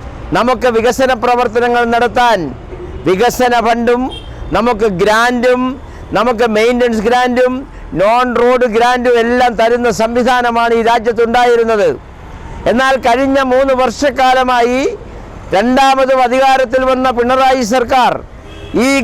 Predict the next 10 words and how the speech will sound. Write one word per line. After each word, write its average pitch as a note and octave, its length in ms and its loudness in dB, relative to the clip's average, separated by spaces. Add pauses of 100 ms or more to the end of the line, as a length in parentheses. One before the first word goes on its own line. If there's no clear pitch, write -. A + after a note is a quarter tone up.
ഗ്രാൻറ്റുകളും C4 720 0 (600)
ഇത് G3+ 160 2 (220)
നമുക്ക് B3+ 320 2
കിട്ടേണ്ട B3+ 380 0 (520)
പ്ല-, G#3+ 260 2
പദ്ധതി C4 380 2
വിഹിതമായ B3+ 500 2 (140)
തുകകളും C4 440 2 (720)
എല്ലാം B3+ 540 2
വെട്ടിക്കുറച്ച് B3 840 0